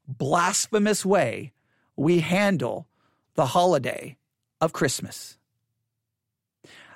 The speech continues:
I think the way many churches handle, handles the holiday of Christmas is not only embarrassing, I think it's blasphemous, and I think it's sad, and I think we should all be embarrassed by it.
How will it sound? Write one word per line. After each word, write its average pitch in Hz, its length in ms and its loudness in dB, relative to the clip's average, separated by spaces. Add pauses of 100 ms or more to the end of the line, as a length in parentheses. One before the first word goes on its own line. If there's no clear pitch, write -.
(120)
I 196 140 2
think 233 240 -2
the 214 80 2
way 196 140 2
many 214 260 -2
churches 202 360 -4
handle, 190 540 -2 (280)
handles 175 420 -4
the 147 100 -2
holiday 165 420 -2
of 123 140 -10
Christmas 139 560 -8
is 160 160 -4
not 165 180 -2
only 160 240 -2
embarrassing, 190 720 -4 (1040)
I 226 80 2
think 202 160 -2
it's 151 100 0
blasphemous, 226 800 -2 (720)
and 190 80 2
I 208 80 2
think 202 160 -2
it's 175 160 -2
sad, 233 580 2 (520)
and 196 120 0
I 202 60 0
think 208 180 -4
we 208 100 -2
should 196 140 -2
all 190 120 4
be 196 140 0
embarrassed 180 500 0
by - 180 0
it. - 180 -18